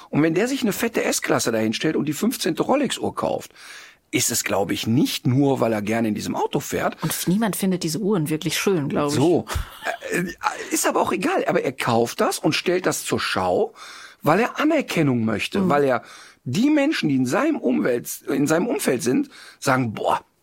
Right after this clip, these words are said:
Speaker 1: der hat's geschafft.“
Speaker 2: Mhm.
Speaker 1: Das ist eine Anerkennung suchen. Das ist der Grund, ich meine, ich fahre ja, wei-, weiß ja jeder, ich fahre ein Porsche S U V,
Speaker 2: Mhm.
Speaker 1: weil ich halt einfach wahnsinnig viel Auto fahre, bequem da drin sitze.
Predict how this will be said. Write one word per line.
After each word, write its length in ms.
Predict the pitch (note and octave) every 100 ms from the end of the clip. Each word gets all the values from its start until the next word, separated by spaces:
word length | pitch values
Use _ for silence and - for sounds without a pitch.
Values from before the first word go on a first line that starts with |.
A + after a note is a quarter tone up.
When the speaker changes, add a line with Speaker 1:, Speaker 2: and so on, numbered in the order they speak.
| -
Speaker 1:
der 140 | D3
hat's 120 | C3 -
geschafft.“ 360 | - - -
Speaker 2:
Mhm. 40 | F#3
Speaker 1:
Das 120 | F#3
ist 60 |
eine 120 | A#3 -
Anerkennung 640 | B3 A#3+ - D3+ B2+ A#2
suchen. 400 | A2 B2 - G#2 - - - -
Das 220 | D#3+ F3+
ist 80 | A3+
der 80 | F3+
Grund, 260 | D3 F#3+
ich 140 | - -
meine, 160 | D#3
ich 100 | -
fahre 140 | - D#3+
ja, 180 | C3+ G#2
wei-, 160 | A2+ -
weiß 220 | - -
ja 80 | -
jeder, 400 | G#2+ - D#4 F#2+
ich 120 | -
fahre 240 | - A2 -
ein 220 | G#2 A2
Porsche 280 | - A#2 -
S 180 | - -
U 120 | -
V, 260 | E2+ - F3+
Speaker 2:
Mhm. 220 | D#3 F#3
Speaker 1:
weil 120 | A#2+
ich 120 | C#3
halt 200 | C3 C3
einfach 320 | - A2 G2+
wahnsinnig 360 | B2+ B2 B2+ A#2
viel 100 | -
Auto 220 | - -
fahre, 260 | D3 F3+ -
bequem 380 | C#2+ - B2+ B2
da 60 |
drin 180 | E3 G3
sitze. 320 | C#3 - G#2